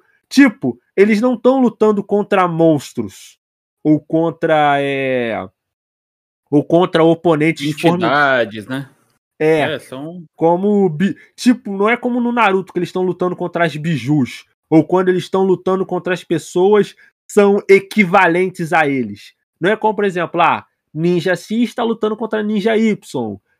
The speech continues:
Speaker 1: Feiticeiro Jujutsu X tá lutando contra Feiticeiro Jujutsu Y. Não, eles estão lutando contra pessoas, contra indivíduos que deveriam ser considerados como pessoas, mas eles são, acabam sendo vistos como menos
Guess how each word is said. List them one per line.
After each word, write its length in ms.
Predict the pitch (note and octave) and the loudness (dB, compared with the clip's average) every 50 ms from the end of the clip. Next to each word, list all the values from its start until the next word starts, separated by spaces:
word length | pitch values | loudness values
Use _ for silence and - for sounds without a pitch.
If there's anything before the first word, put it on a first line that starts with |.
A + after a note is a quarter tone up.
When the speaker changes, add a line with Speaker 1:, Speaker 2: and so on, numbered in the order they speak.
| _ | _
Speaker 1:
Feiticeiro 520 | _ - F3+ F#3 F3+ - - G3 G3 G#3+ G3 | _ 4 4 4 2 2 4 6 6 6 6
Jujutsu 500 | E3+ F#3 D#3+ E3+ G3+ - - - G#3 F3+ | 2 0 0 0 -2 -4 -4 -8 -10 -10
X 320 | - - G#3 A#3 A#3+ A#3+ | -6 -4 -2 -2 0 0
tá 80 | - A#3 | 0 -2
lutando 260 | A#3 A3+ - A3 A3+ | -2 -2 -4 -4 -4
contra 200 | - A3 G#3+ G#3 | -4 -6 -4 -4
Feiticeiro 420 | - A3 G#3 - - G#3 G#3 G#3+ | -4 -6 -4 -2 0 0 0 0
Jujutsu 440 | F3 F#3+ F#3+ G3 G#3 G3+ - - A#3 | -2 -2 -4 -4 -6 -6 -4 -2 -2
Y. 400 | A3 F#3+ F3+ - - F#3+ G3 A#3 | -2 -2 -4 -4 -4 -4 0 0
Não, 280 | B3 A3+ F3+ B2+ A2+ - _ _ _ _ | 2 2 0 -2 -4 -8 _ _ _ _
eles 260 | - D#3+ D#3+ D#3+ C#3+ C#3+ | 0 2 2 2 0 -2
estão 440 | D3+ - - - - F#3 G3 A3+ | -4 -6 -4 0 2 4 4 4
lutando 760 | A#3+ B3+ C4 B3+ _ - G3+ E3 E3 E3+ F3 F3 G#3 A3+ G#3+ - _ _ _ _ _ - | 4 2 0 0 _ 0 2 2 2 0 0 -2 -4 -6 -6 -8 _ _ _ _ _ 2
contra 640 | - F3 E3 D#3+ E3 - - G3 G3+ G#3 G#3 G#3+ _ _ _ _ | 2 4 4 2 0 -2 -2 0 0 0 0 -2 _ _ _ _
pessoas, 760 | - A3+ G#3 - - - B3+ B3+ B3 E3+ A#2 G2+ - - - _ _ _ _ | 2 2 2 2 2 4 4 4 4 4 0 -2 -6 -12 -20 _ _ _ _
contra 300 | - F3 F3+ F3+ F3 F3+ | -2 -2 0 0 0 0
indivíduos 560 | F#3 F#3 D#3+ F3+ F#3 D#3 E3 E3 D3+ D3+ - - | 0 0 -2 -4 -4 -2 -4 -4 -4 -4 -8 -12
que 260 | - - F3 E3 D3+ - | -12 -10 -10 -10 -10 -14
deveriam 540 | F3 E3+ F3+ A3 G#3+ G3+ F#3+ G3 A#3 C#4 B3+ | -6 0 0 2 4 4 4 2 2 -2 -4
ser 160 | - B3 A#3 | -4 -6 -6
considerados 600 | A#3+ A3 G#3 - A3 G3 F#3+ F3 D#3+ D#3+ D#3+ - | -6 -8 -8 -6 -4 -2 0 0 0 0 -2 -6
como 200 | - F3+ F3 E3+ | -10 -10 -10 -6
pessoas, 800 | - A3 G#3+ G#3 - - G3+ F#3 F3+ G3+ A3 B3+ D#4+ - - - _ _ _ _ _ _ _ | -2 -2 -2 -2 -2 -2 0 2 2 2 2 0 0 -4 -10 -20 _ _ _ _ _ _ _
mas 240 | F3+ F3 F3 E3+ D#3+ | 2 2 2 4 2
eles 320 | F3+ F#3 G3 F3+ - - | 2 2 0 -2 -6 -6
são, 320 | - G3 F3+ F3+ F#3+ G3 G3 | -4 -2 0 0 0 -2 -4
acabam 280 | F3+ - - F#3 - | -2 -2 -4 -4 -2
sendo 260 | E3+ - F#3 F3+ F3 | -4 -6 -4 -4 -4
vistos 340 | C#3+ E3 F#3+ - - F3+ - | -4 -6 -8 -8 -10 -14 -14
como 500 | - - F#3 F#3 F#3 F3+ F3+ E3+ D#3 - _ | -8 -6 -6 -4 -2 -2 -2 -2 -2 -6 _
menos 760 | D3 C3+ C3 C#3 E3+ G#3+ A#3 G#3+ E3 A#2+ G#2 - - - - | -8 -6 0 4 4 4 4 4 2 -4 -8 -10 -16 -20 -20